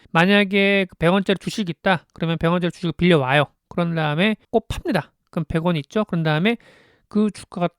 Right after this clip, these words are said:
떨어졌을 때, 예를 들면 팔십 원에 떨어졌을 때 이거를 다시 되사서 갚게 된다고 하면은 이 공매도 투자자는 이십 원의 이익을 얻게 되는 거죠.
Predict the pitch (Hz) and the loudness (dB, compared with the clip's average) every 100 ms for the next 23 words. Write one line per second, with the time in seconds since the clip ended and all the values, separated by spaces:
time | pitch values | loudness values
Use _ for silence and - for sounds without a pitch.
0 | - 240 254 240 170 139 165 147 151 147 | -4 2 4 4 2 -2 -4 -2 -2 -2
1 | 151 165 - 233 - - 214 - 233 220 | -4 -6 -8 -12 -6 0 0 0 2 2
2 | - 165 - 233 180 175 180 - 156 - | 0 -4 -2 -2 0 0 -2 -4 -10 -8
3 | 208 - 160 160 - 220 214 151 _ _ | -8 -4 0 0 0 0 2 0 _ _
4 | _ - - 214 170 151 165 156 143 156 | _ -20 -2 0 2 4 4 4 2 2
5 | 247 - _ _ _ 180 165 160 180 170 | 0 -2 _ _ _ -6 -2 0 2 2
6 | 160 - - 185 151 180 208 190 - 185 | 0 -2 -4 -2 0 -2 -4 -4 -4 0
7 | 170 135 160 190 185 156 175 151 151 151 | 0 0 -2 -4 -4 -6 -8 -6 -6 -6
8 | 139 | -6